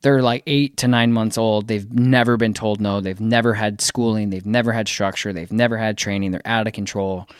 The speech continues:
and you have to, like, work through those things. So anyway, we have a lot of fun stuff, uh, in our books this year. Um, we have the Level Up program, which is a canine professional program to grow your business as a dog training professional,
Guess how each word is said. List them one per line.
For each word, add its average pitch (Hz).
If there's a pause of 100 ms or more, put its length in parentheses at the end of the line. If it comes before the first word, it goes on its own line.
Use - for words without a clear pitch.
(360)
and 101
you 101
have 90
to, 90
like, 85
work 90
through 87
those 62
things. 65
So 123
anyway, 107 (500)
we 151
have 147
a 147
lot 143
of -
fun 143
stuff, - (100)
uh, 95
in 127
our 123
books 107
this 120
year. 120 (100)
Um, 107
we 113
have 107
the 107
Level 113
Up -
program, 107
which 110
is 104
a 101
canine 107
professional 98
program 101
to 95
grow 101
your 98
business 98
as 95
a 95
dog 92
training 95
professional, 95